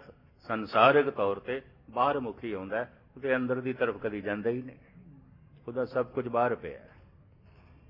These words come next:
ਲੋਕਾਂ ਦੀ ਵਾਹ-ਵਾਹ ਦੇ ਉੱਤੇ ਉਸਦੇ ਵੋਟ ਖੜੇ ਨੇ,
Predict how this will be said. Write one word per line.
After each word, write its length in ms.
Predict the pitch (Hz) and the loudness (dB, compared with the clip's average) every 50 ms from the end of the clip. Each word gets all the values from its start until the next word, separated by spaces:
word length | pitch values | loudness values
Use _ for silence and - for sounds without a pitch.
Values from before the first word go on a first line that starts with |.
| - - - - - - - - - - - - - - - - - - - - - - - - - - - - - - - - - - - - - - - - - | -20 -20 -20 -20 -20 -20 -20 -20 -20 -20 -20 -20 -20 -20 -20 -20 -20 -20 -20 -20 -20 -20 -20 -20 -20 -20 -20 -20 -20 -20 -20 -20 -20 -20 -20 -20 -20 -20 -18 -12 -6
ਲੋਕਾਂ 400 | 113 127 135 135 143 147 147 143 | -4 -4 -2 0 2 2 2 2
ਦੀ 160 | 131 131 123 | 0 0 0
ਵਾਹ-ਵਾਹ 540 | 107 110 117 135 147 151 151 143 143 139 127 | 4 6 8 8 8 10 10 10 10 10 8
ਦੇ 100 | 123 117 | 6 4
ਉੱਤੇ 200 | 113 - - 127 | 2 4 2 2
ਉਸਦੇ 300 | 123 110 - 110 113 104 | 2 2 2 4 4 4
ਵੋਟ 340 | 95 107 123 135 131 - | 6 6 6 4 4 2
ਖੜੇ 300 | - 131 131 131 131 127 | 2 4 8 8 8 8
ਨੇ, 220 | 113 110 113 131 | 8 4 -2 -4